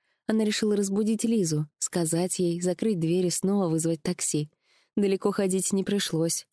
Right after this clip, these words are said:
Она увидела Лизу сразу, развернувшись. Вот только она ожидала увидеть Лизу в своей кровати под одеялом. А увидела на полу около лестницы.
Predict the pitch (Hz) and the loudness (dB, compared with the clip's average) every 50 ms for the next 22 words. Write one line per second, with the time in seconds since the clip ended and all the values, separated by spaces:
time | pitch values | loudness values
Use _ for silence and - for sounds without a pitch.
0 | _ _ _ _ _ 180 170 165 160 160 160 160 156 156 165 160 160 156 156 151 | _ _ _ _ _ 0 2 2 2 2 2 0 2 2 2 2 2 2 2 0
1 | 165 160 - - 180 185 190 190 180 170 156 156 147 151 156 156 156 170 190 190 | 0 -2 -2 -2 -2 -2 -2 0 0 0 0 0 0 0 0 2 2 0 0 0
2 | - - 185 170 - - _ _ _ _ _ _ _ _ _ - 220 214 - 226 | 0 -2 -2 -2 -2 -6 _ _ _ _ _ _ _ _ _ -4 -2 0 0 0
3 | 226 - - 202 196 190 202 202 196 190 180 196 185 180 196 196 196 190 - - | 0 0 0 0 2 2 2 2 2 2 0 0 0 0 0 2 2 0 0 0
4 | - 185 180 190 180 185 180 - - 208 196 180 196 180 - - 185 185 185 190 | 0 0 2 2 2 0 0 0 0 0 0 0 0 -2 -2 -2 0 0 0 0
5 | - - 202 196 196 196 196 - 196 180 - 190 180 190 185 202 208 196 175 156 | 0 0 0 0 0 0 0 -2 -2 -2 -2 0 0 0 2 2 2 2 2 2
6 | 147 143 143 143 147 - _ _ _ _ _ _ _ _ _ _ _ _ _ 165 | 2 0 0 -2 -4 -6 _ _ _ _ _ _ _ _ _ _ _ _ _ -2
7 | 151 143 143 143 147 151 165 170 185 185 175 175 170 170 - _ _ _ _ _ | 0 0 0 0 0 0 0 0 0 0 0 0 -2 -2 -6 _ _ _ _ _
8 | _ _ _ _ _ _ _ _ _ _ _ _ _ _ _ _ _ _ 175 170 | _ _ _ _ _ _ _ _ _ _ _ _ _ _ _ _ _ _ -2 0
9 | 160 147 151 - 156 147 143 139 135 135 143 165 185 - _ _ _ _ _ _ | 0 -2 -2 -2 -2 0 0 0 0 0 0 -2 -2 -6 _ _ _ _ _ _
10 | - 139 135 - - 143 139 139 143 139 139 139 139 - - - 147 147 - - | -6 -6 -6 -4 -4 -4 -2 0 0 0 -2 -2 -2 -4 -2 -2 -4 -4 -4 -4
11 | - 147 151 | -4 -6 -8